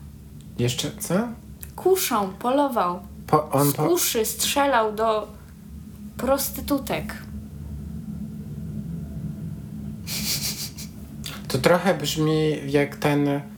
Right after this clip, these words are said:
Speaker 1: nie był ten chłop z Alaski, to on nie polował na te laski?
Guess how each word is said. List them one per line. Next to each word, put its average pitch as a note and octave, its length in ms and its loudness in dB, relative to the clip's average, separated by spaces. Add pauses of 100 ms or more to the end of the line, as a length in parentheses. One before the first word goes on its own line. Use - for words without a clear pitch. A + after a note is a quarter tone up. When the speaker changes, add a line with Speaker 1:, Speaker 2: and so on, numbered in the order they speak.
(560)
Speaker 1:
nie C#3 140 6
był E3 120 2
ten D#3 300 4
chłop D3 280 4
z C#3 80 2
Alaski, C#3+ 480 4
to F3 100 4
on D#3 100 2
nie D3+ 140 2
polował C#3+ 460 2
na D3 120 2
te D3 180 0
laski? D3 520 0